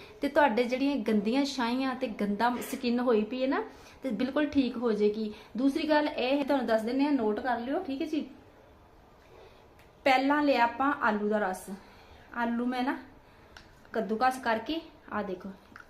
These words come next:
ਆਲੂ ਦਾ ਰਸ ਜਿਹੜਾ ਉਹ ਕੱਢ ਲੈਣਾ, ਠੀਕ ਹੈ। ਕੱਦੂਕਸ ਕਰਕੇ ਉਹਨੂੰ ਨਿਚੋੜ ਕੇ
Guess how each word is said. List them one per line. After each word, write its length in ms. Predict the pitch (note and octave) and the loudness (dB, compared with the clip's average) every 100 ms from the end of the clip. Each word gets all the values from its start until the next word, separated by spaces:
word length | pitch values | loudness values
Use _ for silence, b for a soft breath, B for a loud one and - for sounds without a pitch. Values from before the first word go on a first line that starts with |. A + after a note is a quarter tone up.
| - - - - - | -20 -20 -20 -8 -2
ਆਲੂ 220 | A3+ A#3+ | 0 2
ਦਾ 160 | A#3+ | 2
ਰਸ 140 | G#3+ A3 | 0 0
ਜਿਹੜਾ 220 | A3 A#3+ | -4 -4
ਉਹ 200 | A3 G#3+ | -2 -2
ਕੱਢ 200 | G#3+ - | 0 -2
ਲੈਣਾ, 200 | G3 G3 | -4 -6
ਠੀਕ 200 | A#3 C#4 | -4 -4
ਹੈ। 100 | C#4+ - - | -4 -8 -6
ਕੱਦੂਕਸ 460 | G3+ A3 B3+ - | -2 -2 -2 -4
ਕਰਕੇ 420 | - G#3+ G#3 B3+ | 0 0 0 -4
ਉਹਨੂੰ 220 | A3+ A#3+ A#3 | -4 -2 -2
ਨਿਚੋੜ 420 | A#3 G#3+ G3 G3 | -2 -2 -4 -4
ਕੇ 240 | C#4 D#4+ | -4 -6